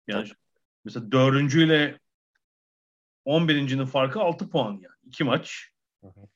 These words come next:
Speaker 1: Yani iki hafta Leicester kazansa işte West Ham'ı yakalar.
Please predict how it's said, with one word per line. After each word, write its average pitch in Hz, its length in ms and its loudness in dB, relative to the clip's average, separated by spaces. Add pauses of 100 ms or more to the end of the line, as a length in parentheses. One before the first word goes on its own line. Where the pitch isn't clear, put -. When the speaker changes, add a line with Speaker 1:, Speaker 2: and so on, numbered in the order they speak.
(200)
Speaker 1:
Yani 104 160 -10
iki 127 220 0
hafta 151 520 4 (600)
Leicester 139 380 -4
kazansa 127 460 -2
işte - 140 -8
West 156 360 0
Ham'ı 170 100 0
yakalar. 156 480 0